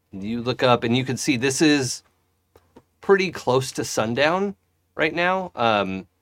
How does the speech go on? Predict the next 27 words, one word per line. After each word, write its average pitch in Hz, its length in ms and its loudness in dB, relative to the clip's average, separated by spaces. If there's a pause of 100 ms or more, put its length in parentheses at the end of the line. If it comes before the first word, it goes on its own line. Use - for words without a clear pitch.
so - 160 -8
the 110 100 -4
timing 208 600 2
of 135 180 -4
the 123 80 -4
day 110 400 -2
was 160 220 -2
a 143 40 -2
little 120 240 -2
different 117 360 -2
from 117 160 -2
the 110 80 0
day 101 160 -4
you 98 140 -6
just 95 220 -10
left 104 200 -4
'cause 110 140 -6
it 120 100 -8
was 101 120 -16
fully 104 260 -4
nighttime. 117 600 -8 (460)
This 123 220 -4
was, 110 200 -4
like, 92 320 -6 (140)
sundown, 113 720 -8 (340)
and, 95 560 -8
uh, 82 540 -6